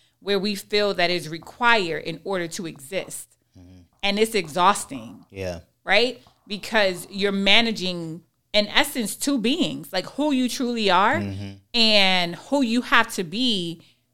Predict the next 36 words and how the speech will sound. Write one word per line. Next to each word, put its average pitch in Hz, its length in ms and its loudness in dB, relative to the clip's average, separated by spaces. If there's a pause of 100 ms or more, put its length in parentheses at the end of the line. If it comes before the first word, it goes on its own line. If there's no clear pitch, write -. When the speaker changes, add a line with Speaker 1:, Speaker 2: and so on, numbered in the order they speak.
(120)
Speaker 1:
to 269 80 4
not 202 520 4 (360)
be 180 440 -2
Hurricane 165 1000 -4 (160)
Meg. 151 560 -12 (100)
Speaker 2:
Right. 87 460 -8
Speaker 1:
Right? 190 320 0 (240)
And 190 100 -2
I 180 100 2
think 202 220 -4
that's 180 240 0
when 170 140 -6
it 160 60 -6
gets 151 260 -10
dangerous. 147 880 -12
Speaker 2:
Right. 92 160 -10
And 87 280 -8
not 110 180 -2
to 107 60 -10
be 101 140 -4
Hurricane 98 520 -4
Keisha 85 540 -10
or - 40 -12
whomever. 101 400 -6
Speaker 1:
Oh, 190 100 -2
yeah. 214 300 -4
And 170 160 -8
I 190 120 -4
Speaker 2:
Yeah. 185 60 -6
Speaker 1:
definitely, 220 340 -4
I 214 80 -2
know 226 180 -4
I 220 100 -4
can 269 280 -2
be 170 160 -8
Hur-, 143 300 -12